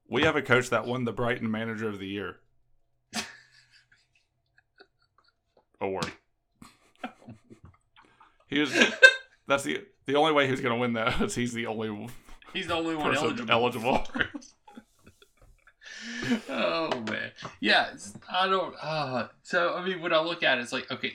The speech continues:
Speaker 2: everything lines up, and coaching, Klopp's gonna put on a
Speaker 1: Right.
Speaker 2: coaching clinic. I don't know. What,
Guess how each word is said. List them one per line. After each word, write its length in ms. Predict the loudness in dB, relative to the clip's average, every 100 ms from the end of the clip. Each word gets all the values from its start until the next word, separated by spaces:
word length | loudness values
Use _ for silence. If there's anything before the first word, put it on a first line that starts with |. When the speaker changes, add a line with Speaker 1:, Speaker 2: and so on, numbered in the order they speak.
| -4
Speaker 2:
everything 400 | -4 -4 -8 -8
lines 280 | -6 -6 -4
up, 240 | -8 -8
and 80 | -16 -16 -20 _
coaching, 600 | -4 -2 -2 -6 -10 -12 -16 _
Klopp's 540 | -8 -4 -4 -6 -18 -10
gonna 200 | -10 -8
put 160 | -4
on 100 | -2
a 20 | -4
Speaker 1:
Right. 120 | -6
Speaker 2:
coaching 360 | -8 -8 -12 -8
clinic. 440 | -2 0 0 -2 -6
I 80 | -6
don't 160 | -6 -10
know. 320 | -12 -10 -10
What, 220 | -10 -10